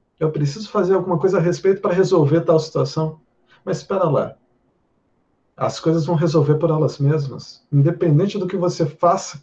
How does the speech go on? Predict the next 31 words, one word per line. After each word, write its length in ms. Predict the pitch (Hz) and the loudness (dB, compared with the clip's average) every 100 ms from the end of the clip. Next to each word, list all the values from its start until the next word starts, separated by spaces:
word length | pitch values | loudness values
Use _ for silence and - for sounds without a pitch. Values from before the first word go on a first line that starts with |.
| _ | _
por 240 | 170 143 | -12 -4
maior 460 | 165 160 165 226 208 | 0 2 4 4 2
vontade 500 | 202 170 156 180 175 | 2 0 2 2 2
ou 80 | 165 | 0
deixe 300 | 160 151 147 | 0 -2 -6
de 80 | |
fazer, 480 | - 143 131 143 - - - | -2 -2 0 -2 -2 -10 -4
as 220 | 143 - | -4 -4
coisas 420 | - 151 151 139 | 0 2 2 0
vão 180 | 139 156 | 0 0
chegar 360 | 143 131 127 139 | 0 0 2 2
na 120 | 139 | 0
finalidade, 840 | 143 127 127 120 127 143 143 143 _ _ _ _ - | 0 -2 0 2 2 2 -2 -8 _ _ _ _ -6
você 260 | 131 - 151 | -4 -2 -4
estando 420 | 139 151 151 143 | -2 -2 0 0
tão 300 | 147 143 156 | 0 0 2
envolvido 720 | 135 131 123 135 143 139 139 _ _ - | 2 2 0 0 0 0 -6 _ _ -4
ou 160 | 156 | 0
não. 260 | 143 135 135 | 2 2 2
Então, 220 | 139 180 | 0 -2
se 120 | 180 | -6
preserva. 480 | - 175 160 175 143 - _ _ _ _ _ _ _ _ _ - | -2 -2 2 0 0 -8 _ _ _ _ _ _ _ _ _ -8
Então, 580 | 143 143 170 175 175 156 _ _ - | -4 -2 0 0 -2 -4 _ _ -2
é, 80 | |
a 100 | 139 | 0
gente 240 | 139 165 - | 2 0 -6
tem 140 | 180 | -12
que 60 | 180 | -10
começar 460 | - 175 156 - | -6 -4 -4 -4
a 60 | 165 | -2
entender 600 | 160 147 147 139 160 | -2 0 2 4 4